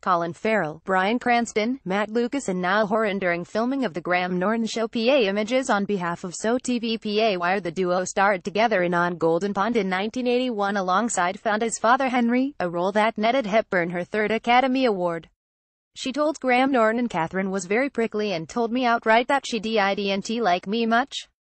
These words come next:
I did the film for him, Fonda, because he was dying, but she taught me the most and I gained her respect for doing my own stunt."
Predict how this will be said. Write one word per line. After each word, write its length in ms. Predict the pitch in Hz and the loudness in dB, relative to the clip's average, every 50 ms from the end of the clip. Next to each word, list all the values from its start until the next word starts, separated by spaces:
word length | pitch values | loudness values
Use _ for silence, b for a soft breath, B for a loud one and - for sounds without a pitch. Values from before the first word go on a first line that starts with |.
| _ _ _ _ _ _ _ _ - | _ _ _ _ _ _ _ _ -2
I 100 | 262 302 | 0 0
did 200 | 254 285 277 247 | 2 0 0 0
the 80 | 277 254 | 0 -2
film 300 | - - 190 190 214 233 | 0 -2 -2 -2 -2 -2
for 120 | - 196 | -4 -4
him, 200 | 170 196 226 247 | -4 -2 -4 -2
Fonda, 280 | - - 214 208 220 233 | 0 2 2 2 2 0
because 300 | 175 202 - 214 202 - | -4 -4 -4 -4 -4 -2
he 100 | 220 208 | -2 -2
was 200 | 190 196 180 - | -2 -2 -2 -2
dying, 340 | 190 196 226 233 208 190 - | 0 0 0 0 -2 -4 -6
but 140 | - 185 - - | -8 -8 -8 -8
she 180 | - - 277 285 | -8 -6 -6 -2
taught 300 | - 254 240 240 233 240 | 2 4 4 4 4 2
me 100 | 247 247 | -2 -2
the 100 | 208 185 | -2 0
most 320 | 175 180 226 240 - - | 0 0 0 0 -2 -4
and 120 | 226 190 | -2 0
I 100 | 185 185 | 0 0
gained 300 | 175 - 220 233 240 214 | 2 0 0 0 0 -2
her 120 | 220 196 180 | -4 -4 -4
respect 440 | 170 175 - - 226 202 202 - - | -4 -4 -2 -2 0 -2 -2 -2 -4
for 100 | 233 226 | -6 -4
doing 300 | 220 254 285 285 240 214 | -2 -2 -2 0 0 0
my 180 | 190 180 180 | 0 0 0
own 160 | 190 240 262 | 0 0 0
stunt." 460 | 247 - - 202 202 190 175 165 - | -2 -4 -2 -2 -2 -2 -2 -6 -10